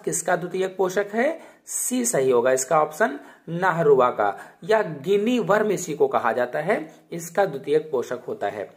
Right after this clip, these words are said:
आपको बता दें कि साइक्लॉप्स एक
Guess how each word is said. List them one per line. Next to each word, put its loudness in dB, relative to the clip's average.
आपको -2
बता 0
दें -6
कि -6
साइक्लॉप्स 2
एक 4